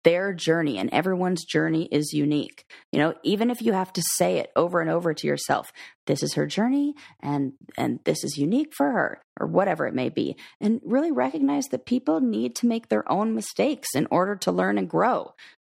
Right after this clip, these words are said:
You know, that is how we learn the lessons. We, it's very, very hard to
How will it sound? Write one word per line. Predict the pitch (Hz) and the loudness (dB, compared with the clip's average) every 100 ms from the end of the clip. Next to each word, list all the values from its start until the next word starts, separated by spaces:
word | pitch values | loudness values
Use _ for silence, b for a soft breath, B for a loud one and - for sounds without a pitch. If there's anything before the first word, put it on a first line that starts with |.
| - | 0
You | 160 | 2
know, | 156 160 196 - - | 2 2 0 -4 0
that | 175 202 240 - | 2 2 0 0
is | 196 196 | 0 0
how | - - 180 196 | -4 0 0 2
we | 196 | 0
learn | 175 175 180 185 | 0 0 2 0
the | 165 | 2
lessons. | 156 180 - - - - | 2 0 -4 -10 -10 -2
We, | 185 170 | 0 0
it's | 175 - - - 180 - | -2 -12 -12 -10 -10 0
very, | 214 233 240 | 2 2 -2
very | 196 196 190 165 | 0 0 0 0
hard | 170 175 170 165 B B B - | 0 0 0 -4 B B B -4
to | 175 160 160 156 | 0 2 2 -2